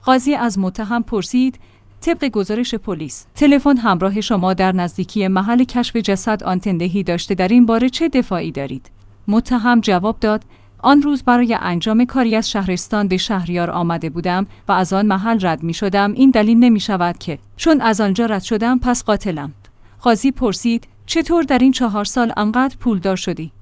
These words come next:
متهم پاسخ داد: "کار کردم، از خرید و فروش ماشین و موتور تا دلالی. من با تلاش خودم توانستم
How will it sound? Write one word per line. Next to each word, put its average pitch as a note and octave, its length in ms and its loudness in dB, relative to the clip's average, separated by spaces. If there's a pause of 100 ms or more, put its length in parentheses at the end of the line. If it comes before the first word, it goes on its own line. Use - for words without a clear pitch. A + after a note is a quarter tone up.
(300)
متهم A3+ 520 0
پاسخ B3 440 -2
داد: A#3 200 -2 (420)
"کار D4+ 240 2
کردم، D#3+ 440 -6 (180)
از G#3 200 0
خرید G3 380 -2
و G3 80 0
فروش A3+ 380 -4
ماشین A3 520 4
و A3 80 2
موتور G3+ 300 0
تا C4+ 180 0
دلالی. F3+ 560 -4 (180)
من D4 200 4
با F3+ 120 2
تلاش G3+ 360 -4
خودم A3 340 -2
توانستم F#3+ 720 -2